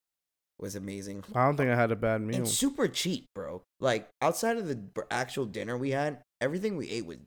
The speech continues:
Speaker 1: dumb cheap and super good.
Speaker 2: Mm-hmm.
Speaker 1: I was
Speaker 2: Quality.
Speaker 1: like, I would have thought, like, Miami, after all these years,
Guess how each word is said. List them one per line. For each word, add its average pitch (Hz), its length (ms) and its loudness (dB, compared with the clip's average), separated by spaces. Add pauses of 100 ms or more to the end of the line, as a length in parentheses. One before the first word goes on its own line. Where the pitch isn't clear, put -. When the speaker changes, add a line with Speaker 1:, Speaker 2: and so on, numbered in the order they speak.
(160)
Speaker 1:
dumb 120 240 2
cheap 123 300 -6
and - 140 -12
super 90 360 -10
good. 76 240 -10 (100)
Speaker 2:
Mm-hmm. 123 320 0 (140)
Speaker 1:
I - 120 2
was 123 160 10
Speaker 2:
Quality. 113 200 6
Speaker 1:
like, 104 140 -6
I 160 100 8
would 247 160 2
have 202 80 2
thought, 165 240 0
like, 123 160 2
Miami, 120 580 0
after 123 280 0
all 113 140 2
these 123 220 -2
years, 117 320 -2